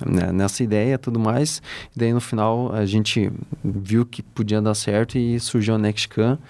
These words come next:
Speaker 1: que daí como eu comentei a gente fundou ela oficialmente em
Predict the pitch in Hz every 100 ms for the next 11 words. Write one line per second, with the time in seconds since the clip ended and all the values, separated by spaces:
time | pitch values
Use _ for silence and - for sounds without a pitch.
0 | - 104 87 80 - 98 98 92 - 104
1 | 95 92 90 - 101 98 - 98 92 -
2 | 98 98 - - - - - - - -
3 | 104 98 98 95 95 98 92 - - -
4 | - - 98 - 113 98 98 107 113 110
5 | 107 101